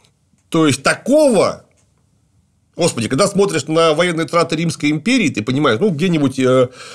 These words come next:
времен раннего принципата, вот там, а-, Август и непосредственно сразу после. Уже даже тогда, я ж не говорю про императора Трояна какого-нибудь.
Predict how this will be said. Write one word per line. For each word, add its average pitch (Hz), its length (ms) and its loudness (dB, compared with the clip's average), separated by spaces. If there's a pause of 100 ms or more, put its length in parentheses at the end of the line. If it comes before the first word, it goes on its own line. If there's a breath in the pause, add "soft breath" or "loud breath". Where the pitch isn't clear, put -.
(320 loud breath)
времен 175 560 2
раннего 165 420 0
принципата, 143 680 -2
вот 110 260 0
там, 104 220 0
а-, 151 200 0
Август 185 600 0
и 143 180 0
непосредственно 143 580 -2
сразу 143 280 0
после. - 360 -4
Уже 170 200 2
даже 131 220 0
тогда, 123 420 -2
я 98 100 -4
ж - 100 -14
не 110 120 -2
говорю 143 240 0
про 113 120 -2
императора 107 440 -2
Трояна 113 520 0
какого-нибудь. 92 720 -8